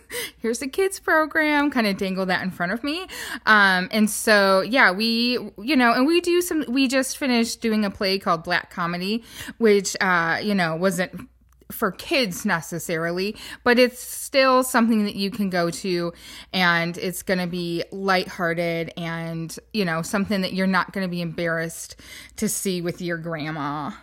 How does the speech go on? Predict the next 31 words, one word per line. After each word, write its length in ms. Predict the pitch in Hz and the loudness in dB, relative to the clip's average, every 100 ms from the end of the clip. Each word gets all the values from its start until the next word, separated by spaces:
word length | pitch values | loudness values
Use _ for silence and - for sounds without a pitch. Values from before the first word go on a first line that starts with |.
| - - | -10 0
You 140 | 240 | 2
know, 340 | 202 170 170 190 - - | 4 4 0 -4 -10 -2
those 200 | 247 247 | 2 4
are 40 | 247 | 4
the 80 | |
kind 220 | 247 254 214 | 2 4 2
of 80 | |
shows 300 | 208 208 180 | 2 2 2
that 100 | 180 | 0
we're 100 | 180 | -6
putting 280 | 175 202 - | -6 -6 -6
on. 300 | 160 139 160 - - 277 | -4 -4 -6 -10 -14 -2
Um, 300 | 202 196 180 | 4 6 6
some 200 | 208 381 | 4 4
of 60 | 466 508 | 4 4
them 160 | 494 440 | 4 8
are, 160 | 349 - 240 | 6 6 0
you 100 | 359 | 2
know, 200 | 254 233 | 6 6
we, 220 | 254 254 - | 4 -2 -4
we've 320 | 247 247 240 | 0 0 0
done 300 | 240 214 214 | 0 2 2
some, 540 | 220 226 196 180 180 - | 0 0 0 2 0 -2
um, 420 | 175 165 165 160 | -4 -2 -4 -6
Spam-A-Lot, 840 | - - 208 190 190 190 180 185 - - - - - | -6 -2 2 2 2 2 2 0 -2 -12 -18 -20 -4
which 180 | 247 254 | -4 0
has, 380 | 277 247 233 - | 4 6 4 0
you 140 | 269 | 2
know, 260 | 247 202 208 | 4 4 2
it's 240 | 240 226 | 0 -2
funny, 540 | - - 330 311 311 | -6 2 4 4 0